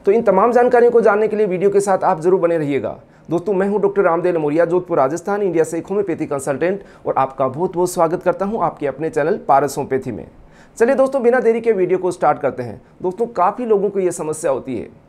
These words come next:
यानी उनको बार बार अंडकोशों में दर्द होता रहता है, कुछ टाइम के लिए ठीक रहता है फिर वापस दर्द होने लग जाता है, या लंबा कोई एक्सर्शन करते हैं, खड़े रहते हैं, तो उसकी वजह से भी बार बार उनको दर्द ये परेशान करता रहता है। अब दोस्तों अगर अंडकोशों में दर्द है, ये दर्द कई बार आपके पेट के नीचे वाले हिस्से में भी होने लग जाता है या आपकी जांघ के जो अंदर के हिस्से हैं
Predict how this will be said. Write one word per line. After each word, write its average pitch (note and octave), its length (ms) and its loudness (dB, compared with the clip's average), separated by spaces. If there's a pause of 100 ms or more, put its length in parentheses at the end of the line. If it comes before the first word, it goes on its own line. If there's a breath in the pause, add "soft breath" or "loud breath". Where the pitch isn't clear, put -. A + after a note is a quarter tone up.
(500 soft breath)
यानी A3 180 0
उनको A#3+ 280 2
बार F#3+ 260 4
बार A3 160 2
अंडकोशों G3+ 460 -4
में F#3+ 120 -2
दर्द F3 200 0
होता E3 200 -2
रहता D#3+ 220 0
है, E3 260 -4 (200 soft breath)
कुछ A#3 180 -6
टाइम G#3 180 0
के G#3 120 -2
लिए G3 120 4
ठीक G3 220 -6
रहता F#3 220 2
है F#3 60 4
फिर G3 160 -2
वापस F3 240 2
दर्द F3 220 0
होने E3+ 140 -4
लग E3 140 -2
जाता D#3+ 220 0
है, F3+ 60 0
या F3 60 2
लंबा F3 260 0
कोई F3+ 160 -2
एक्सर्शन F3 480 -2
करते E3 240 -2
हैं, D#3+ 100 0
खड़े F3 200 -2
रहते D#3+ 280 0
हैं, D#3 220 -4 (420 soft breath)
तो G#3 60 2
उसकी A#3+ 380 -2
वजह G#3 160 4
से G#3+ 140 2
भी A3 80 2
बार E3 220 4
बार F3+ 140 4
उनको F3+ 220 -2
दर्द E3 220 2
ये E3 60 0
परेशान D#3 380 -4
करता C3 240 0
रहता G#2 240 -2
है। - 160 -10 (880 soft breath)
अब G3+ 140 2
दोस्तों A#3+ 260 2
अगर G#3+ 280 2
अंडकोशों A3 480 -2
में A3 140 2
दर्द G3 220 2
है, G#3 200 0
ये F3+ 180 2
दर्द G#3 220 0
कई G3+ 160 2
बार G3 140 2
आपके F#3 260 0
पेट F#3+ 260 -2
के G3 100 -6
नीचे F#3+ 240 -2
वाले G3 200 2
हिस्से G3 180 0
में G3 140 0
भी G3 60 0
होने F#3 200 -4
लग F3+ 140 -2
जाता F3 260 0
है F3+ 60 -2
या F3 120 2
आपकी F3+ 200 -2
जांघ E3+ 300 -2
के G3 120 -4
जो F#3 120 -2
अंदर F3 300 -4
के G3 100 -2
हिस्से F3+ 260 -2
हैं B2 180 -2